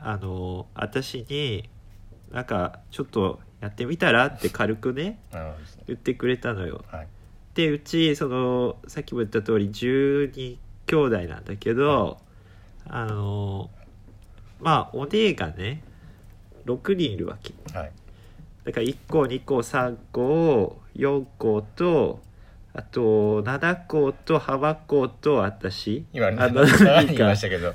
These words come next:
Speaker 1: 七人だね。そう、私含めると七人、
Speaker 2: <laughs> 七人。
Speaker 1: お姉いるわけね。
Speaker 2: はい。
Speaker 1: で、まあ、同じキャラクターなんだけど、まあ、
Speaker 2: はい。
Speaker 1: うちの長男がね、美のカリスマで売ってるから、
Speaker 2: そうですね。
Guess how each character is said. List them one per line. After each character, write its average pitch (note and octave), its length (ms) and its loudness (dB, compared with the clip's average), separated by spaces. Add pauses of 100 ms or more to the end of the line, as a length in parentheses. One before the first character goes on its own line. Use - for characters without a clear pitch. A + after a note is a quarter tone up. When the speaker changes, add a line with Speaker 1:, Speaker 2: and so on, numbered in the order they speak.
Speaker 1:
七 F#3 300 2
人 C#3 180 2
だ G2 160 2
ね。 G2 260 0
そ - 180 -2
う、 G#2 40 2
私 A#2 320 0
含 G3 160 2
め G#3+ 80 10
る F3+ 100 4
と A#2 120 2
七 C3 320 -2
人、 G#2+ 300 -8
Speaker 2:
<laughs> - 40 -12
七 B2+ 240 0
人。 A#2 200 -4
Speaker 1:
お B2+ 60 -6
姉 C3+ 100 -2
い F#2+ 120 0
る F#2 80 -2
わ F#2 160 -6
け - 100 -10
ね。 C3+ 220 -12 (300)
Speaker 2:
は G2 100 -6
い。 F2+ 60 -10 (760)
Speaker 1:
で、 E3 560 6 (480)
ま E3+ 120 -2
あ、 B2+ 120 -4
同 B2+ 160 -2
じ D3 160 -4
キ D#3+ 140 0
ャ - 20 4
ラ D3+ 140 2
ク - 120 -16
タ E3 300 2
ー D#3+ 40 -2
な E3+ 120 -6
ん F3+ 80 -10
だ D#3 160 -2
け C#3+ 160 0
ど、 C#3+ 520 2 (960)
ま D#3 100 0
あ、 C3 60 4
Speaker 2:
は F#2+ 80 0 (880)
い。 - 20 -16
Speaker 1:
う - 40 -16
ち - 120 -12
の D3+ 160 0
長 E3+ 240 -2
男 B2 180 0
が F#2 120 -6
ね、 A#2 160 -2
美 C#3 160 -8
の C3+ 120 -4
カ A2 160 -2
リ G#2+ 120 0
ス A2+ 160 -8
マ B2 160 0
で G#2+ 100 0
売 F2 60 0
っ - 20 -8
て - 240 -2
る B2 80 -2
か A2+ 180 -4
ら、 G#2 320 2
Speaker 2:
そ D#2+ 80 -8
う D2+ 40 -12
で D2+ 40 -12
す D#2 40 -10
ね。 D#2+ 340 -10